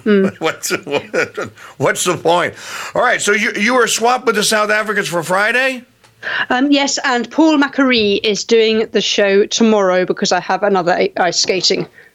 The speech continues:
Speaker 1: event. So you will hear from me again on Thursday.
Speaker 2: All right, sounds good. Well, uh, a bientôt, ma-, madame.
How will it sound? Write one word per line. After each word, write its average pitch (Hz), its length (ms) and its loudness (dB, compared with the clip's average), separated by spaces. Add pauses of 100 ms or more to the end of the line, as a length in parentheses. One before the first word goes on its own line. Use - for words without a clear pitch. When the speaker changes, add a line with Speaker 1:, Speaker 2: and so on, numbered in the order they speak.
Speaker 1:
event. 175 480 -2
So - 180 2
you 220 260 2
will 254 100 4
hear 294 280 2
from 269 180 2
me 240 120 4
again 214 260 0
on 190 100 0
Thursday. 156 600 -2 (420)
Speaker 2:
All 135 80 0
right, 151 180 0
sounds 156 300 -2
good. 135 300 0
Well, 127 320 2
uh, 131 1000 2
a 156 120 0
bientôt, 185 720 -2
ma-, 151 200 0
madame. 147 540 -2